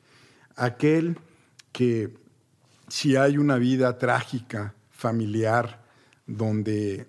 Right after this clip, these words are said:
hay tres, cuatro hermanos de los cuales sufrieron abuso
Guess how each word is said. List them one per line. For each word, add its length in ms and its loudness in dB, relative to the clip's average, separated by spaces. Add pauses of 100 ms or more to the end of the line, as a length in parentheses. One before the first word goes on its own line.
hay 240 -2
tres, 360 -2
cuatro 400 -2
hermanos 680 -2 (360)
de 120 -4
los 140 -4
cuales 320 0
sufrieron 500 -4
abuso 640 0